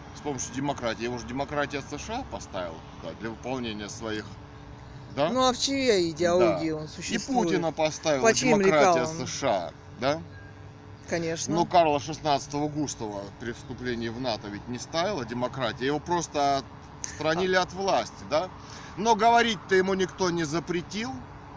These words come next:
Speaker 1: но ведь может настать такой момент. Собственно, это
Speaker 2: Вот
Speaker 1: демократия.
Speaker 2: как раз об этом моменте сейчас активно муссируется в сми
Speaker 1: Да.
Speaker 2: этот момент.
Speaker 1: Да.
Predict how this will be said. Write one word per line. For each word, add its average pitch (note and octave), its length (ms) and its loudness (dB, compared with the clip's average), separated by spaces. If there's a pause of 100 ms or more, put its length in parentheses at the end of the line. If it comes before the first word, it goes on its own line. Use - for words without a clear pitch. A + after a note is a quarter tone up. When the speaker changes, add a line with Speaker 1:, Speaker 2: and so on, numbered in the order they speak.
(280)
Speaker 1:
но C#3+ 120 0
ведь D3+ 160 0
может D3 340 -2
настать D3+ 460 -2
такой D3+ 260 -2
момент. F#3 500 2 (720)
Собственно, G#3 720 2
это F#3 180 2
Speaker 2:
Вот D4 120 8
Speaker 1:
демократия. A#3+ 260 10
Speaker 2:
как D#4+ 260 12
раз C#4 220 12
об A#3 180 12
этом C#4+ 260 12
моменте C#4 640 10
сейчас C4+ 440 6
активно C#4+ 420 6
муссируется A#3+ 800 6
в G3+ 40 0
сми G#3 440 2 (160)
Speaker 1:
Да. A#3 140 6
Speaker 2:
этот F#3 160 4
момент. G3+ 440 4 (360)
Speaker 1:
Да. G#2 200 2